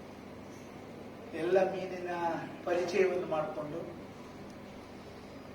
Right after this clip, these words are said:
ಅದ್ರ ಜೊತೆಯಲ್ಲಿ ಮನೋರಂಜನೆಯನ್ನು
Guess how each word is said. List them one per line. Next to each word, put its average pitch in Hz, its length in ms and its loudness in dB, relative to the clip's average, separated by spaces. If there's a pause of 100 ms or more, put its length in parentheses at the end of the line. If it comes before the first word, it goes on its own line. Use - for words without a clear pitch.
(3000)
ಅದ್ರ 175 160 2 (120)
ಜೊತೆಯಲ್ಲಿ 208 440 6
ಮನೋರಂಜನೆಯನ್ನು 185 760 2